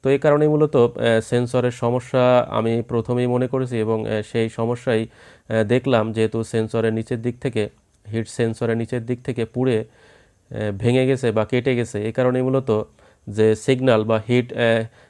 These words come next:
যে সিগন্যালটা সেটা, আহ, কোনোভাবেই যে আইসি রয়েছে, আইসি পর্যন্ত বা বোর্ড পর্যন্ত যাচ্ছিল না। এই কারণেই মূলত, আহ, এরর, আহ, সিগন্যাল দিচ্ছিল বা এরর কোড ই থ্রি সিগন্যাল দিচ্ছিল।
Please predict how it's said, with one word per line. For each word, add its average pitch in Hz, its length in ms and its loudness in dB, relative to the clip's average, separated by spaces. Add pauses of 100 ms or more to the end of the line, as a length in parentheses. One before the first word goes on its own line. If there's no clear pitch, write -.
(140)
যে 113 320 4
সিগন্যালটা 123 640 0
সেটা, 107 460 -2 (460)
আহ, 110 140 -2
কোনোভাবেই 120 680 2 (360)
যে 110 380 2
আইসি 117 360 0
রয়েছে, 127 440 0
আইসি 110 380 -2
পর্যন্ত 113 460 -2
বা 110 240 0
বোর্ড 117 260 2
পর্যন্ত 117 500 -2
যাচ্ছিল 117 460 -2
না। 110 160 0
এই 110 80 -4
কারণেই 131 320 0
মূলত, 127 280 0
আহ, 107 120 -4 (480)
এরর, 117 640 2
আহ, 113 200 0
সিগন্যাল 113 400 -2
দিচ্ছিল 117 380 -4
বা 107 160 0
এরর 113 360 0
কোড 110 360 -2 (140)
ই 117 220 -4
থ্রি 110 360 -6 (100)
সিগন্যাল 107 300 -4
দিচ্ছিল। 104 360 -8